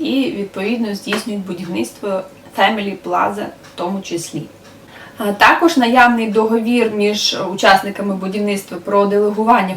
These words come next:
функцій замовника, е, від дві тисячі дев'ятнадцятого року.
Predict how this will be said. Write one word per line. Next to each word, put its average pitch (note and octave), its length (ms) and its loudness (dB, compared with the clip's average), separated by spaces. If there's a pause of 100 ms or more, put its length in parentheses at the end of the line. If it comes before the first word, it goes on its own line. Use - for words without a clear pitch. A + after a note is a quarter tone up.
функцій G3 320 -4
замовника, F3+ 800 2
е, A3 440 -2
від G#3+ 300 -4
дві G#3+ 120 -4
тисячі A3+ 380 -6
дев'ятнадцятого G#3 800 -2
року. G3+ 420 -2